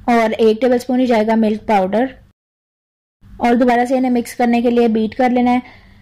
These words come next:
और सिर्फ इतना सा ही beat करना है कि ये अच्छे से mix हो जाए, इसमें ज़्यादा beat नहीं करना है अब। और अगर आप चाहें तो यहाँ पे आप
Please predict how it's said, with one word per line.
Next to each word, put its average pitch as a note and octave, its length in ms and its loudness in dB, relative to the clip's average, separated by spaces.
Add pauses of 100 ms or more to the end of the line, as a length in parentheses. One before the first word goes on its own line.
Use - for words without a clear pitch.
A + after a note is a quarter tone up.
(260)
और A#3+ 200 0
सिर्फ C#4 200 -2
इतना B3 240 -2
सा C4 100 -2
ही C4 100 2
beat A#3+ 240 -2
करना A#3+ 220 0
है A#3+ 80 0
कि B3+ 80 0
ये B3 180 2
अच्छे A#3 240 -2
से A#3 120 0
mix A3 280 -2
हो B3+ 100 4
जाए, A#3+ 180 2
इसमें A#3 240 0
ज़्यादा G#3+ 240 2
beat G#3 260 -2
नहीं G#3 100 -2
करना F#3+ 220 -4
है - 80 -10
अब। G3+ 160 -12 (400)
और A#3 200 0
अगर A#3 200 0
आप A#3+ 160 0
चाहें A#3+ 320 0
तो B3 80 0
यहाँ A#3+ 240 0
पे A#3+ 100 0
आप A#3 260 -2